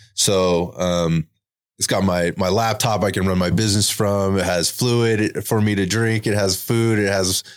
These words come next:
you know, my I D, cash, all that stuff. Um, it's also where I would carry a firearm if I wasn't carrying it on body. Um,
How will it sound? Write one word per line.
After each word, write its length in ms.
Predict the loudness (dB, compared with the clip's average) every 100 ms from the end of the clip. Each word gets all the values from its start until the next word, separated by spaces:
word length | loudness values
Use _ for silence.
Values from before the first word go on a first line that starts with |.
| -14 -2
you 60 |
know, 60 | 0
my 160 | 2 2
I 100 | 0
D, 300 | 2 0 0
cash, 400 | 0 0 0 2
all 160 | 2
that 160 | 2 0
stuff. 400 | 0 0 -2 -4 -18 _ _
Um, 280 | -4 0 0
it's 120 | 0
also 240 | 0 0 0
where 160 | 2
I 60 | 2
would 100 | 0
carry 200 | -2 -2
a 20 |
firearm 500 | -2 0 0 0 0
if 140 | 0 0
I 200 | 0 2
wasn't 320 | 0 0 0
carrying 280 | 0 -2 -2
it 80 | 0
on 160 | 0
body. 460 | 0 0 2 0 -2 -8 -16 -10
Um, 400 | -2 0 0 -2